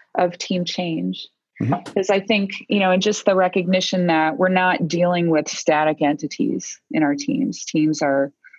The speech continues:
Speaker 1: are living, breathing, and changing. People
Speaker 2: Mm-hmm.
Speaker 1: will arrive on your team. People will leave your team. So it's just the notion that I think there's a fallacy of stability. You know, people say the best teams are the ones that stay the same, don't change,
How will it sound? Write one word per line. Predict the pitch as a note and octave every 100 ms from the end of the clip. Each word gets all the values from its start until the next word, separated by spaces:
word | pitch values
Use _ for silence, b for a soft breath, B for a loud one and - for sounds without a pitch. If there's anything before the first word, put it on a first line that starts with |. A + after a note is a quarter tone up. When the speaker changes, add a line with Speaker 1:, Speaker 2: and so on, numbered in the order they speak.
| b _ -
Speaker 1:
are | D3+
living, | D3+ E3 E3 E3
breathing, | D#3 D3+ D#3 D#3 D#3+
and | D3 C#3+
changing. | - D3 D#3 - - F3+ -
People | - E3 D3+
Speaker 2:
Mm-hmm. | C#3
Speaker 1:
will | C3+ C3 -
arrive | C#3+ C#3 D#3
on | F3 F3+
your | F3+
team. | F3+ - F3 F3
People | E3+ E3 E3
will | E3+ E3
leave | D#3 D#3+
your | D3+
team. | C#3+ - - - - - _ B B B
So | - E3+
it's | E3 -
just | - E3+ -
the | D#3+
notion | D#3 D#3+ - D#3
that | D3+ D3 D3 D3+ - _
I | D#3+
think | D3+ D#3+
there's | E3+ D3+
a |
fallacy | C#3+ - C#3+ D3+ D3+ D3+ - D3
of | C#3+ -
stability. | - C#3+ C#3+ D3 C#3 B2+ D#3+
You | D#3+
know, | C3
people | - D3+ D#3+
say | - D#3+
the | D3
best | C3+ D3+ D3+ -
teams | - D3+ D3 D3
are |
the | C3
ones | C#3 C3+ C#3 C#3
that | C#3 -
stay | - D#3+ D3
the | C#3+
same, | - D3 C#3
don't | C3+ C#3 C#3
change, | - D3+ C#3+ C3+ -